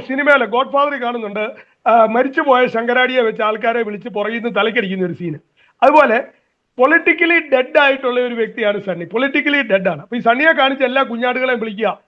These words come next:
"എടാ കുഞ്ഞാട് ഇവിടെ പ്രസിഡന്റ് ആണ്, നീ ഇങ്ങ് പോരാന്ന്" പറഞ്ഞ് കുഞ്ഞാടിനെ വിളിക്കുക. നിങ്ങൾ വിചാരിക്കുന്നുണ്ടോ കുഞ്ഞാട് ഇത്രയും വലിയ മണ്ടനാണെന്ന്?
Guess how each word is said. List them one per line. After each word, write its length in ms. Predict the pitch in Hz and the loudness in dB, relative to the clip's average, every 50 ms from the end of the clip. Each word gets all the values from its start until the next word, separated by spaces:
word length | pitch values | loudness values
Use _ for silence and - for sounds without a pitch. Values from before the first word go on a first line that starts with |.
| _ _ - | _ _ 0
"എടാ 120 | 233 240 | 0 0
കുഞ്ഞാട് 360 | 220 185 233 226 262 262 254 | 0 0 -2 0 2 2 4
ഇവിടെ 140 | 247 233 233 | 4 2 0
പ്രസിഡന്റ് 400 | 214 208 196 - - 254 240 214 | -2 -4 -6 -4 -6 -4 -2 0
ആണ്, 240 | 202 196 220 285 381 - _ _ _ _ | 0 0 0 -2 -4 -8 _ _ _ _
നീ 60 | 254 269 | -2 0
ഇങ്ങ് 200 | 269 269 262 262 | 0 0 0 2
പോരാന്ന്" 360 | 247 247 254 262 269 262 254 | 2 4 4 4 2 2 0
പറഞ്ഞ് 200 | 233 233 240 240 | -4 -4 -4 -6
കുഞ്ഞാടിനെ 440 | 202 220 226 240 240 233 233 233 220 | -8 -4 0 0 0 2 2 0 0
വിളിക്കുക. 320 | 202 202 196 175 175 185 | 0 -2 -4 -4 -6 -4
നിങ്ങൾ 240 | 220 240 269 311 330 | -4 -2 0 2 2
വിചാരിക്കുന്നുണ്ടോ 680 | 311 277 294 285 294 269 285 269 262 254 - 247 233 233 | 2 4 2 2 2 0 -2 -4 -6 -6 -6 -4 -4 -4
കുഞ്ഞാട് 420 | 214 185 180 220 233 254 269 254 247 | -4 -4 -6 -6 -2 0 0 0 0
ഇത്രയും 220 | 247 262 254 254 | -2 -4 -2 -2
വലിയ 140 | 240 233 226 | -2 -2 -2
മണ്ടനാണെന്ന്? 540 | 220 214 214 240 240 233 233 226 240 240 | -4 -4 -4 -4 -2 -2 -4 -4 -6 -8